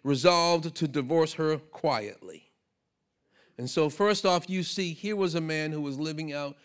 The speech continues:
his faith in conjunction with his relationship with others. Please understand, he had every right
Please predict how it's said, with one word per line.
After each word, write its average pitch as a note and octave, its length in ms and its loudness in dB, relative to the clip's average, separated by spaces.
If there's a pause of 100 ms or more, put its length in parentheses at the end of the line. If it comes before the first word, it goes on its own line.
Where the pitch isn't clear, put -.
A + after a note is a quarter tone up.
(120)
his C#3+ 220 -6
faith D#3 380 -2
in D3 160 0
conjunction D3 580 -2
with C#3 140 -4
his C#3+ 180 -4 (240)
relationship C#3+ 500 -4
with C#3 180 -8
others. C3 280 -4
Please F#3 320 -6
understand, C#3+ 600 -6
he D3+ 160 -12
had C#3+ 200 -6
every D3+ 380 -4
right B2+ 420 -6